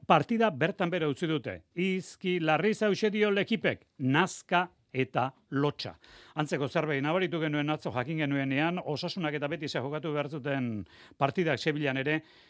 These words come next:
gisa bereko zalapartak izan zituela, jarraitzaile bat zaurituta, bien bitartean partida hasi, hasi zen,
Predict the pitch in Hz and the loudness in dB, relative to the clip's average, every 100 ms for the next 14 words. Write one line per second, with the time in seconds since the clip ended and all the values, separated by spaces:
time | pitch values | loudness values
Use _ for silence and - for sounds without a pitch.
0 | - 117 151 185 147 147 135 139 135 131 | -12 -6 -2 0 0 0 0 0 0 0
1 | 117 135 151 147 135 131 131 151 143 131 | -2 0 0 2 0 -2 -2 -2 -2 -4
2 | 147 160 117 131 147 160 - 143 135 131 | -2 -2 -2 -2 -2 -2 -4 -4 -2 -4
3 | 135 135 156 135 170 170 139 147 143 147 | -4 -4 -6 -6 -2 -2 0 -2 -2 -4
4 | 127 127 135 143 160 143 - 143 120 160 | -4 -6 -6 -6 -4 -4 -2 -4 -4 -2
5 | 214 233 240 | 2 2 0